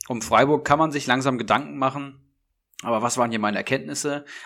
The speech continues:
Einmal, Kübler ist in der Startelf geblieben. Sehr, sehr überraschend. Habe ich natürlich im Kader. Dafür saß aber mein Schmied auf der Bank. Ähm,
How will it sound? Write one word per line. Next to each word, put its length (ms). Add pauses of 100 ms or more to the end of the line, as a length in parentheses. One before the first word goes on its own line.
Einmal, 500
Kübler 420
ist 140
in 60
der 80
Startelf 400
geblieben. 560
Sehr, 260
sehr 120
überraschend. 520
Habe 120
ich 60
natürlich 280
im 80
Kader. 420 (380)
Dafür 280
saß 220
aber 80
mein 220
Schmied 280
auf 140
der 140
Bank. 400 (240)
Ähm, 500